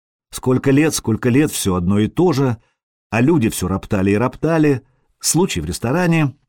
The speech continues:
Ах, зачем я так долго стремился к свободе? Тогда ему и открылся другой Владимир Семёнович,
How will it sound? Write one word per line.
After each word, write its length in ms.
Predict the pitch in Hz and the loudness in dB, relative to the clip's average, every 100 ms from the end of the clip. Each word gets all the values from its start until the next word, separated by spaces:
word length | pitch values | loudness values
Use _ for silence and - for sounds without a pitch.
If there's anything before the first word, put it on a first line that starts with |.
| _ _ - | _ _ -4
Ах, 140 | 107 | -2
зачем 320 | 104 107 220 | -2 0 2
я 100 | 180 | 2
так 200 | 156 139 | 2 0
долго 320 | 101 147 120 127 | 2 2 2 0
стремился 560 | - 92 104 120 - | -2 0 0 0 -4
к 60 | - | -6
свободе? 720 | - 123 113 101 73 71 - _ _ _ _ _ _ _ _ _ | -2 0 2 2 0 -6 -12 _ _ _ _ _ _ _ _ _
Тогда 300 | - 73 78 | -8 -6 -2
ему 260 | 143 143 139 | 0 0 0
и 60 | 98 | 0
открылся 720 | - - 135 160 - 143 - - _ _ | -4 -2 -2 0 0 0 -2 -16 _ _
другой 400 | 92 117 135 170 | -2 0 2 2
Владимир 420 | 104 95 101 87 | 2 0 0 0
Семёнович, 640 | 73 107 117 85 67 - - | -2 0 0 0 -6 -12 -20